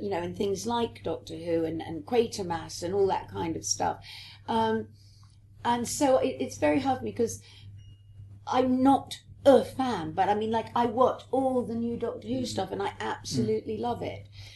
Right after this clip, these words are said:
Speaker 1: But what I do love is I love fans
Speaker 2: Mm.
Speaker 1: because I love whatever it is that has brought them into this situation, and everybody has the most amazing story to go with it.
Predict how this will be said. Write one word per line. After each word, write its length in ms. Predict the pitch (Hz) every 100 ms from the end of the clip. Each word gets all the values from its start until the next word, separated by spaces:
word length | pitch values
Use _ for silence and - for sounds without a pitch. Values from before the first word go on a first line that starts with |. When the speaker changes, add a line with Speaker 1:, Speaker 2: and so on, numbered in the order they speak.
| - - - -
Speaker 1:
But 180 | 233 220
what 200 | 226 220
I 80 |
do 280 | 214 294 339
love 300 | 269 151 160 -
is 160 | 214 -
I 120 | - 220
love 320 | 233 247 - -
fans 720 | 403 - 131 - - - - -
Speaker 2:
Mm. 200 | - - -
Speaker 1:
because 320 | 240 - 247
I 120 | 240 240
love 380 | 247 269 262
whatever 460 | 214 262 269 302 285
it 180 | 294 -
is 500 | 269 185 - - - - - -
that 140 | 226
has 140 | 233 196
brought 540 | - 240 277 285 -
them 260 | - 202 - - - -
into 380 | 262 262 -
this 280 | 226 220 -
situation, 600 | - - - 220 220 190
and 140 | 185 180
everybody 560 | - 269 320 254 269 240
has 500 | 202 226 185 175 - - - - - -
the 80 | 254
most 320 | 254 214 -
amazing 440 | 247 196 180 196 233
story 320 | - 269 262
to 80 | 240
go 220 | 269 262
with 180 | 285 262
it. 280 | 202 -